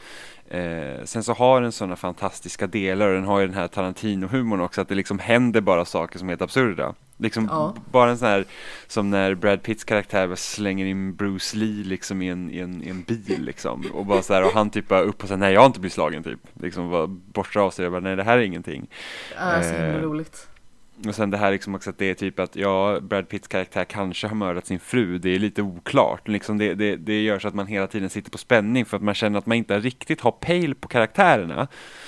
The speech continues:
Speaker 2: Det känns som
Speaker 1: Eh,
Speaker 2: att de inte är lik-, liksom riktigt är tillförlitliga på något vis.
Speaker 1: Precis, men liksom, men, men det f-, finns en nyfikenhet där att man vill liksom s-, se vidare då och se vad de, vad de, hur de liksom agerar.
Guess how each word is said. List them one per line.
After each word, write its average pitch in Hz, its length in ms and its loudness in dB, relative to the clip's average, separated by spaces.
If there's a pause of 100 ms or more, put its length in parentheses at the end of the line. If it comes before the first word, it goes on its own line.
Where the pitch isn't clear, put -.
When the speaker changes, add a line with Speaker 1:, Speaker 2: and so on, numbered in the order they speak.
(280)
Speaker 2:
Det - 320 0
känns 214 120 2
som 208 100 4
Speaker 1:
Eh, - 40 8
Speaker 2:
att 208 40 4
de 220 120 4
inte 220 180 2
är 185 40 4
lik-, 190 260 -4 (100)
liksom 185 460 -6
riktigt 180 300 -6
är 170 100 -2
tillförlitliga 170 800 -2
på - 80 -6
något 156 220 -4
vis. - 260 -10 (180)
Speaker 1:
Precis, 127 580 0
men 107 180 2
liksom, 104 260 -2
men, 104 460 0
men 107 160 0
det 104 60 -4
f-, - 240 -10
finns 104 220 -4
en 107 80 0
nyfikenhet 113 640 2
där 98 80 2
att 92 80 0
man 95 120 0
vill 92 60 -2
liksom 92 160 -6
s-, - 200 -8 (100)
se 90 300 -2
vidare 98 480 2
då 62 240 -6
och - 100 -20
se 95 120 -8
vad 85 140 -6
de, 76 120 -8
vad 90 120 -8
de, 87 260 -12
hur 95 160 -4
de 87 140 -6
liksom 90 220 -10
agerar. 98 640 -4